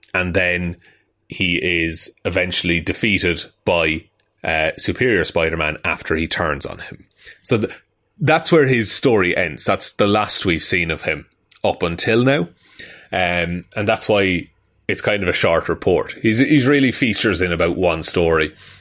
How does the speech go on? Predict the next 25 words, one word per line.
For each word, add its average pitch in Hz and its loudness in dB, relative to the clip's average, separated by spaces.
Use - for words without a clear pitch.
and 90 -4
that's 85 0
it. 87 0
But 98 2
I 110 4
just 92 -2
think 95 0
it's - -2
a 92 2
really 90 2
cool 92 2
concept. 92 0
Um, 78 -2
like, - -2
the - 0
spiders 82 0
being 90 0
more 87 2
in 87 -2
control 90 0
than 80 -2
the 98 -2
man 85 -2
is. 120 0
Um, 92 -2